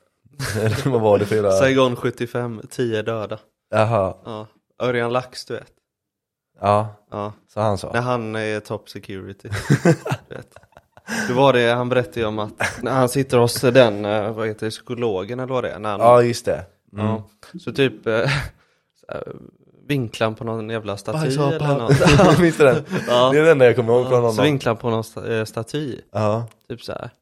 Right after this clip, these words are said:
Speaker 2: Bara, "Ja, det kan vara någon, eh, kamera eller någonting."
Speaker 1: <laughs>
Speaker 2: Så här, Saigon sjuttiofem, tio döda. Så här att, eh, att
Speaker 1: Jaha,
Speaker 2: det,
Speaker 1: året
Speaker 2: ja.
Speaker 1: sjuttiofem.
Speaker 2: Mm,
Speaker 1: Ja,
Speaker 2: precis.
Speaker 1: okej, ja.
Speaker 2: Och så
Speaker 1: Det
Speaker 2: sitter hon där och bara, "Lägg av nu."
Speaker 1: Ja.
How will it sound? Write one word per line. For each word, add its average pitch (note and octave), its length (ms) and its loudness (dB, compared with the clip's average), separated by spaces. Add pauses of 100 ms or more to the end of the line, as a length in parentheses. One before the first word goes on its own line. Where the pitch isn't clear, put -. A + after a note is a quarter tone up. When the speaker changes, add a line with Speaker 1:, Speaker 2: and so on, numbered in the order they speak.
(560)
Speaker 2:
Bara, G#2+ 200 2
"Ja, A2+ 60 6
det A2+ 120 -2
kan A#2 200 -4
vara A2+ 160 0
någon, G2 400 -8
eh, G2+ 120 -12
kamera A2+ 600 -4
eller G2+ 160 -8
någonting." G2+ 380 -10
Speaker 1:
<laughs> - 480 2
Speaker 2:
Så - 100 -12
här, - 120 -14 (300)
Saigon G#2+ 400 0
sjuttiofem, G#2+ 540 -8
tio A2 300 -4
döda. A2 400 -4 (220)
Så - 120 -8
här F#2+ 100 -2
att, - 160 -10
eh, - 60 -16 (1300)
att A#2+ 160 -10
Speaker 1:
Jaha, D3+ 280 6
Speaker 2:
det, A#2 120 -2
Speaker 1:
året D3+ 280 4
Speaker 2:
ja. A2+ 80 4
Speaker 1:
sjuttiofem. C3+ 480 0
Speaker 2:
Mm, B2 220 -2 (180)
Speaker 1:
Ja, A2+ 300 6
Speaker 2:
precis. A#2 200 -2
Speaker 1:
okej, G2+ 420 -2
ja. G2+ 180 -2 (720)
Speaker 2:
Och C3 120 -16
så C3+ 60 -2
Speaker 1:
Det B2+ 60 -6
Speaker 2:
sitter B2+ 240 -4
hon A#2 180 -6
där A2 120 -6
och - 60 -12
bara, - 300 -16 (140)
"Lägg A2 160 -6
av A2 280 -8
nu." - 220 -16
Speaker 1:
Ja. G2 400 2